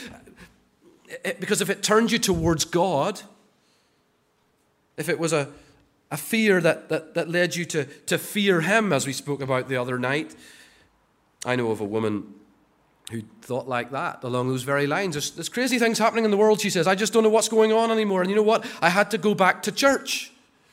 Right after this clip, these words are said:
It's a great thing to, to, to do, isn't it? All the crazy stuff has led her to seek out a church. Because you know who rules the world?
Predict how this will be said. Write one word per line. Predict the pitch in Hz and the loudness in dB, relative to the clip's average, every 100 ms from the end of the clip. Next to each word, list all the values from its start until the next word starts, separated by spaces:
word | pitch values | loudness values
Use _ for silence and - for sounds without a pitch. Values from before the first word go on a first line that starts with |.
| _ _ _ _ _ _ _ _ _ _ _ _ _ _ | _ _ _ _ _ _ _ _ _ _ _ _ _ _
It's | 196 | -12
a | |
great | 190 - | -8 -6
thing | 202 208 | -6 -6
to, | 196 | -8
to, | 202 - - | -12 -18 -18
to | - 196 | -10 -8
do, | |
isn't | 247 277 262 | -6 -6 -8
it? | 240 - - _ _ _ _ _ _ _ _ _ _ _ _ _ | -12 -16 -20 _ _ _ _ _ _ _ _ _ _ _ _ _
All | - 190 | -2 0
the | 202 | 0
crazy | 196 214 202 208 | 0 0 0 -2
stuff | 214 208 | -2 -2
has | 208 170 | -2 0
led | 208 | 0
her | 214 | 0
to | 208 | -2
seek | 196 226 214 | -2 -2 2
out | 220 208 | 0 0
a | |
church. | - 269 330 - - - _ - - _ _ _ _ _ _ _ _ _ _ _ _ _ _ _ _ _ _ _ _ _ _ _ | 0 -2 -2 -10 -18 -20 _ -20 -20 _ _ _ _ _ _ _ _ _ _ _ _ _ _ _ _ _ _ _ _ _ _ _
Because | 180 175 | -8 -2
you | 208 | 0
know | 214 | 0
who | 226 | 0
rules | 214 220 175 | 0 0 0
the | |
world? | 185 208 240 - | -4 -4 -6 -12